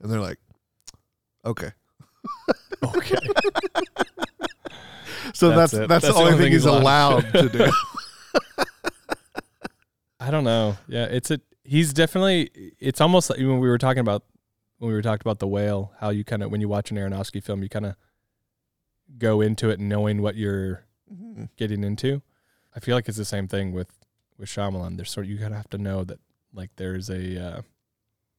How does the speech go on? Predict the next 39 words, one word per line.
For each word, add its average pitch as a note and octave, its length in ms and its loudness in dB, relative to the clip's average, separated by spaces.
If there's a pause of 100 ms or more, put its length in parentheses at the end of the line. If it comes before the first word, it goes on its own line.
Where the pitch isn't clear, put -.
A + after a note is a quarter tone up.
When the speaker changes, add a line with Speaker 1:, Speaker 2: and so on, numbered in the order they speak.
(500)
Speaker 2:
almost, B2 180 0
like, A2+ 240 0
otherworldly G2+ 800 0
quality G2 560 -4
to F#2+ 420 -6 (1080)
what G2+ 200 -10
he's G2 240 -10
doing. F#2 540 -6 (600)
And A#2+ 120 0
I B2 120 6
don't D3+ 280 6
know D3+ 220 8
if C#3 120 4
it B2 120 4
works C3 400 4
for B2 140 -2
the A2 80 0
stories A2 460 0
he's G#2 160 -4
picking. - 560 -8 (800)
Like, A#2 160 0
I C3 100 6
like C3+ 320 4
the A#2+ 80 -2
movie G#2+ 260 2
Old F#2+ 300 0
a - 40 -8
lot, F#2+ 420 -8 (180)
but A2 320 -4
there's A2+ 240 -2
a G#2 60 -4
lot G#2 200 0
about G2 280 -4
it F2+ 100 -12
that G2 120 -14
doesn't F#2+ 280 -10
work F#2+ 200 -8
for - 120 -18
me. G1+ 220 -20